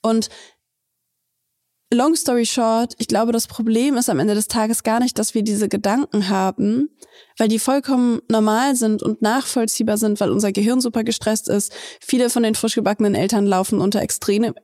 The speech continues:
extremem Schlafmangel und einfach Erschöpfung. Es ist, gerade wenn es das erste Kind ist, aber auch unabhängig davon, es ist ein, eine unglaubliche Umstellung. Die Geburt ist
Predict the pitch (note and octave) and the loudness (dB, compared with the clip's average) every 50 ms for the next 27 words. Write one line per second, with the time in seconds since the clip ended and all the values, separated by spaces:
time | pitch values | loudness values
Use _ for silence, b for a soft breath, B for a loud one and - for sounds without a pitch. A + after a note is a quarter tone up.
0 | _ _ - - - - - G#3 G#3 F#3+ F#3+ - - - G#3+ G3+ F#3 G#3 A#3 - | _ _ -8 -6 -4 -2 0 2 2 2 2 0 0 0 0 2 2 0 -2 -2
1 | - A#3+ A#3 A#3+ B3 B3+ B3+ B3+ A3+ - G3+ - G#3 G3+ G#3 - - F#3+ - - | -2 0 0 0 0 0 0 -2 -2 -2 -2 -2 -2 -4 -4 -4 -4 -4 -2 -2
2 | A#3+ A#3+ - - B3+ A#3+ A#3 G#3 G3+ - D#3+ - - - B B B B B B | -4 -4 -4 -4 -2 0 0 0 0 0 -2 -2 -4 -6 B B B B B B
3 | B B - A#3+ G#3 A#3 B3 A3+ A3 G#3+ G#3 - - G3 - - - C#3+ G#3+ A#3 | B B -2 0 2 2 2 2 2 2 2 0 -2 -4 -4 -2 0 0 0 0
4 | - B3+ A#3 - A#3+ A3+ A3 G3+ G#3+ - G#3+ A3+ - - - G3+ - - - - | -2 -2 -2 0 0 0 0 0 -2 -2 -2 -2 -2 0 -2 -2 -4 -6 -14 -20
5 | _ _ _ - - _ _ _ _ _ - A3 A#3 A3 A3+ A#3+ G3+ G#3 - G#3 | _ _ _ -20 -20 _ _ _ _ _ 0 2 2 2 2 2 2 2 2 0
6 | G3 A3 G#3+ - G#3 G3 G#3 - G#3+ - G#3 G3 G3+ B B B B B B _ | 0 0 0 0 0 0 0 -2 0 0 0 -2 -2 B B B B B B _
7 | - - - A#3 A3 A3 G#3+ - G#3 - - - - A3 A#3+ B3+ C4 - - - | -2 0 2 2 2 2 0 0 -2 0 -2 0 0 0 2 2 0 0 0 0
8 | B3 A#3 A#3 A3+ A3+ A3+ A3+ G#3+ G3+ G#3 G3 G3 - G#3 A#3 B3+ A#3+ - - - | 0 2 2 2 2 2 0 0 0 0 -2 0 2 2 2 2 0 -2 -4 -4
9 | - - | -4 -6